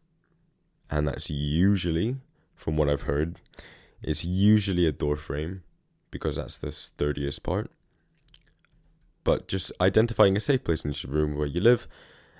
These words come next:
and also the three rules: drop, cover, and hold on. Because if it's a bad earthquake, then things will go flying around. If it's not,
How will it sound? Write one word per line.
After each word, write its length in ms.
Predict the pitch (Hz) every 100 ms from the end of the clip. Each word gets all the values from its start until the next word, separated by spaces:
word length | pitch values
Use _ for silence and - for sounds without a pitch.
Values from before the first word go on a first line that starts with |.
| _
and 100 | 78
also 400 | 78 78 76 76
the 160 | 73 80
three 300 | - - 101
rules: 480 | 85 71 71 71 - _ _ _ _
drop, 300 | - 82 - - _ _ _ _ _
cover, 460 | - 76 67 69 71 - _ - _ _ _
and 160 | 67
hold 300 | - 71 69
on. 220 | - 67 71 _ _ _ _ _
Because 520 | - - - 71 67 - _ _ _ _ _ _ _ _ _ - _ _
if 180 | - -
it's 120 | -
a 40 |
bad 300 | 69 85 95
earthquake, 560 | 82 80 - 73 71 - _ _ _ _ _ -
then 540 | 78 73 71 71 76 -
things 360 | - 76 76 71
will 120 | 71
go 100 | 73
flying 360 | - 71 71
around. 360 | 69 71 73 71 - _ _ _ _ -
If 140 | 78
it's 120 | 78
not, 300 | 104 110 -